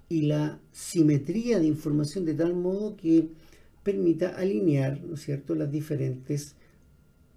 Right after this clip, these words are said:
propuestas o intereses que hay dentro de los participantes respecto al dinero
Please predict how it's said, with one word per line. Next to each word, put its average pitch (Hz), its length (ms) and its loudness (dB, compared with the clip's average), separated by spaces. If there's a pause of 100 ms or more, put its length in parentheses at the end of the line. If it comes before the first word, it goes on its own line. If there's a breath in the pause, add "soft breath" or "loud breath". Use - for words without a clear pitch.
(220)
propuestas 175 600 0
o 147 40 2
intereses 135 500 0
que 147 160 -2
hay 143 100 2
dentro 139 380 -2
de 135 100 -2
los 131 160 -4
participantes 131 960 -6
respecto 135 580 -6
al 123 140 -6
dinero 143 380 -2